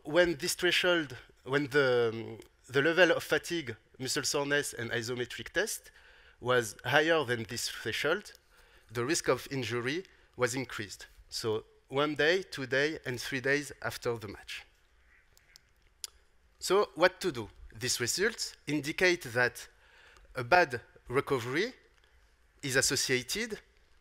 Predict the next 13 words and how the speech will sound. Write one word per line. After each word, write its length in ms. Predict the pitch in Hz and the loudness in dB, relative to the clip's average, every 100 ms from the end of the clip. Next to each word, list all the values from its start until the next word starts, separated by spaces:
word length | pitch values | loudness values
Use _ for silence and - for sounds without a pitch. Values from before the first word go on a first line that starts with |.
| - | -14
with 320 | 123 160 190 - | -2 2 2 0
a 80 | 135 | 0
higher, 400 | 123 160 170 165 139 - _ _ - | 2 4 4 2 -4 -18 _ _ -10
uh, 460 | 113 107 104 101 101 | -6 -4 -6 -6 -4
risk 440 | 117 208 - - - _ _ - | 0 0 0 -4 -10 _ _ -4
of 200 | 147 - | -4 -2
injury. 440 | 160 117 127 95 - - _ _ - _ _ - _ _ _ _ _ - | -2 -2 -6 -8 -12 -18 _ _ -20 _ _ -20 _ _ _ _ _ -8
So 180 | - 147 | -4 -4
to 140 | 160 | -2
cope 320 | - 226 214 - 120 | 2 2 2 -8 -4
with 200 | 123 113 | -4 -2
this 220 | 117 - | -4 -2
risk, 380 | 202 - - | -2 -4 -6